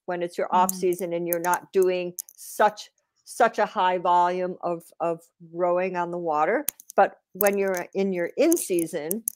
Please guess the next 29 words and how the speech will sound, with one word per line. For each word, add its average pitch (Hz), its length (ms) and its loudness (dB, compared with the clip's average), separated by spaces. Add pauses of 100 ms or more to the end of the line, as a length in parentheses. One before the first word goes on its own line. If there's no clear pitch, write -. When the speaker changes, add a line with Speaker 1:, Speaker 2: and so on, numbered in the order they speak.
(340)
Speaker 1:
you 226 80 0
know, 202 140 2 (120)
two 349 160 4
times 247 440 0
a 202 60 2
week 196 340 -2
is 185 160 -4
enough 190 340 0
to 240 100 -4
ma-, 202 140 -6 (100)
certainly 262 460 0
to - 120 -6
maintain 196 580 -2
what 190 140 -8
you 180 100 -4
have 175 460 0 (100)
and, 175 280 -4
and 185 160 -6
to 196 100 -8
make 180 300 -2 (540)
some 185 380 2
gains, 175 560 4
because 180 720 0 (480)
you, 208 240 4 (280)
as, 202 200 4 (180)
as 185 300 2 (180)
competing 202 640 -2
rowers, 170 720 0 (1200)
um, 160 280 0